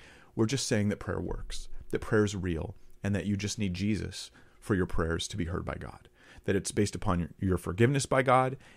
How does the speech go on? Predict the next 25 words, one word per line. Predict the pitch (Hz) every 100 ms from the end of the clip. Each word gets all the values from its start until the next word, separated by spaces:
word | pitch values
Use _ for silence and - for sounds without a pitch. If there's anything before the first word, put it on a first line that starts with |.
| -
and | 90
of | -
course | - 110 110 -
will | 101
be | 90
hindered | 87 107 101
by | 78
sin, | 92 - 131 127 127
your | 104 80
unforgiveness | 98 95 92 85 -
of | 85
others, | 85 107 98 90 - - - - - -
um, | 85 80 - - -
or | 110 98
a | 87 92
lack | 87 87
of | 90 - _ - -
trusting | - 90 - 87
in | 87 90
God. | 82 69 - - - - - _ _ - _ _ _
It's | 110
also | - 113 - 127 113 107 - - _ _ _ -
about | 107 101 92 - _ _ _ _ _ _ _ _ _ _ _ _ _ -
having | 107 85
faith | - -